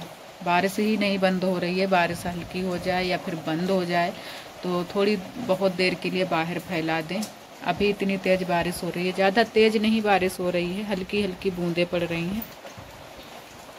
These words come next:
हल्की-हल्की बूंदें पड़ रही हैं। और तेज़ बारिश सुबह से ही भी नहीं हुई है, सुबह से बस हल्की-हल्की बूंदें पड़ रही हैं, इतनी ही तेज़ बारिश हो रही है।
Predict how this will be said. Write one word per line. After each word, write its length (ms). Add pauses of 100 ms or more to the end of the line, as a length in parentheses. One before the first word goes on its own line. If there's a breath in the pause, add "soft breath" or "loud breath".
(540 loud breath)
हल्की-हल्की 640
बूंदें 360
पड़ 180
रही 260
हैं। 220 (380)
और 200 (140)
तेज़ 240
बारिश 320
सुबह 320
से 160
ही 100
भी 400
नहीं 240
हुई 240
है, 80
सुबह 320
से 240
बस 260
हल्की-हल्की 720
बूंदें 360
पड़ 180
रही 300
हैं, 80
इतनी 360
ही 200
तेज़ 320
बारिश 400
हो 120
रही 260
है। 120